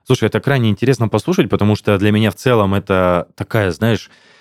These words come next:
ну вот маркетинг, что-то с программированием, я далек от этого, потому что хоть я инженер, но я в стройке работаю и веду подкасты. Вот. А вот эта тема, знаешь, которая ты, грубо говоря, в воздухе работаешь, и это крайне интересно.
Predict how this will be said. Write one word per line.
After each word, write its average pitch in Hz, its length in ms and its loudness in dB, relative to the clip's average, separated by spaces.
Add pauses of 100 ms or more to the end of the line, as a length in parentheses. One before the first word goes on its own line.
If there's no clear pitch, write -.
(300)
ну 123 60 0
вот 107 260 0
маркетинг, 104 640 -2
что-то - 300 -2
с - 80 -10
программированием, 104 800 0
я 98 180 0
далек 85 320 0
от 107 140 -2
этого, 139 240 -2
потому 95 260 -4
что - 160 -10
хоть - 220 -4
я 92 100 -2
инженер, 101 380 0
но 95 80 -2
я 104 100 0
в - 60 -8
стройке - 340 -4
работаю 147 420 -2
и 139 140 -4
веду 135 220 -4
подкасты. 127 560 -2 (260)
Вот. 104 300 -6 (180)
А 104 520 0
вот 120 260 -4
эта 127 160 -2
тема, 151 200 0
знаешь, 127 200 -2
которая 92 260 -2
ты, - 220 -6 (260)
грубо 113 240 0
говоря, 92 320 0
в 73 160 -6
воздухе 95 400 -2
работаешь, 82 640 -2
и 85 420 -4
это - 200 -8
крайне 82 500 -4
интересно. 90 540 -2